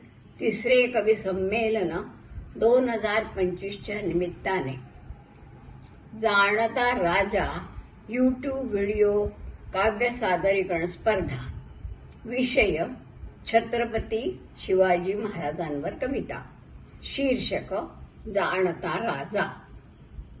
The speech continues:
गोब्राह्मण प्रतिपालक शिवाजी, गोब्राह्मण प्रतिपालक शिवाजी, हृदय सम्राट जाणता नृपती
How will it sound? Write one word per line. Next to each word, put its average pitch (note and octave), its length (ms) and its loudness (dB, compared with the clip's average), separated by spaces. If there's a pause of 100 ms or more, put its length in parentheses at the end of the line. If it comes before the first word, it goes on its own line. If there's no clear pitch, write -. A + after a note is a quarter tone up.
(1080)
गोब्राह्मण A#3 1040 6
प्रतिपालक F#3 880 0
शिवाजी, F3+ 920 0 (1200)
गोब्राह्मण G#3+ 880 4
प्रतिपालक F3+ 1120 0
शिवाजी, G3+ 960 2 (300)
हृदय A#3+ 420 6
सम्राट G#3+ 840 2
जाणता F3 800 0
नृपती F3 920 0